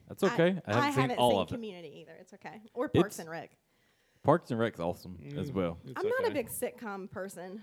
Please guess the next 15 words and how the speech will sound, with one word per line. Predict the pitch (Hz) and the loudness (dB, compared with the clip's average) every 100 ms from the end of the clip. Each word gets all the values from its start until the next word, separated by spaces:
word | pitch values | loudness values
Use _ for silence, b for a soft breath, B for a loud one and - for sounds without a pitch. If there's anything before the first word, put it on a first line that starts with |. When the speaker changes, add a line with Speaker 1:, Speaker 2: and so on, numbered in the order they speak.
| 208 | -16
Speaker 2:
It's | 247 240 | -18 -12
another | 220 196 175 185 214 b | -12 -12 -12 -14 -16 b
Speaker 3:
I'm | 131 | -4
gonna | 120 | -4
Speaker 2:
it's | 113 | -2
Speaker 3:
jim | 120 113 | -2 -2
the | 107 | -4
camera | - 107 107 | -8 -10 -8
here. | 104 104 107 _ _ _ _ | -10 -12 -14 _ _ _ _
Speaker 1:
Parks | 135 143 139 | 4 4 2
and | 110 | 2
Rec | 113 90 | 2 2
has | 95 | -4
been | 90 98 95 | 2 2 4
my, | 90 87 87 85 | 2 2 0 -2